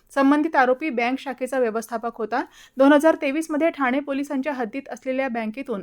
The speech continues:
अडीच कोटी रुपयांचा सोने कर्ज घोटाळा झाल्याची घटना घडली होती. देशाचे ज्येष्ठ माध्यम तज्ज्ञ आणि रामोजी फिल्म सिटीचे संस्थापक रामोजी राव यांच्या पार्थिवावर आज हैदराबादमध्ये अंत्यसंस्कार करण्यात आले.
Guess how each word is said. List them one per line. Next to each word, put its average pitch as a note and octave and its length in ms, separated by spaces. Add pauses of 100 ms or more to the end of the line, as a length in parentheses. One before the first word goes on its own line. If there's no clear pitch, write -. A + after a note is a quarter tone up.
अडीच C#4 240
कोटी C#4+ 240
रुपयांचा B3 600
सोने C4 300
कर्ज B3 240
घोटाळा A#3 420
झाल्याची A3+ 420
घटना A3 420
घडली G#3 280
होती. G3 360 (460)
देशाचे D#4 400
ज्येष्ठ C4 340
माध्यम C4 520
तज्ज्ञ A#3+ 280
आणि C#4 300
रामोजी B3 460
फिल्म B3+ 180
सिटीचे B3 420 (180)
संस्थापक A3+ 680
रामोजी B3 440
राव B3+ 180
यांच्या B3+ 280
पार्थिवावर A#3 640 (320)
आज B3+ 220
हैदराबादमध्ये C4+ 680
अंत्यसंस्कार B3 640
करण्यात G#3+ 360
आले. G3+ 220